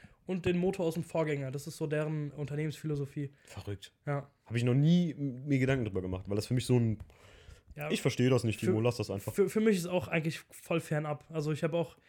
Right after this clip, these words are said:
Speaker 1: hätte ich die Wahl, Alpina ist geil, aber dann doch lieber ein M.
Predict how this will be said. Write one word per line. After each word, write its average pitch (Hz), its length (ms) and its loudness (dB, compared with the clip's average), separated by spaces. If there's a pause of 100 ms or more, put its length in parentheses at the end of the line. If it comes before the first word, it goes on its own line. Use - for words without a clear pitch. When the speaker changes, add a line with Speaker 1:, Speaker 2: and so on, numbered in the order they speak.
(260)
Speaker 1:
hätte 190 200 2
ich - 80 -4
die 170 140 0
Wahl, 170 380 4 (260)
Alpina 190 380 -2
ist 185 260 -8
geil, 185 300 2
aber 165 320 0
dann 160 340 -6
doch 165 160 -6
lieber 160 220 -2
ein 147 100 -4
M. 143 220 -6